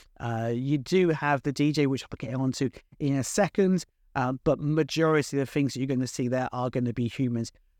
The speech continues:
Uh, you will get occasionally characters walking around, so we have had, um, sort of, like, lieutenants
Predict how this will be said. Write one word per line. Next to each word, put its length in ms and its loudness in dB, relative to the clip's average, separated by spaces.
Uh, 160 -2
you 260 0
will 240 6
get 240 2
occasionally 840 0
characters 560 -2
walking 360 0
around, 320 2
so 180 -2
we 260 2
have 280 -2
had, 520 -4
um, 640 0
sort 160 -6
of, 100 -8
like, 200 -4
lieutenants 800 0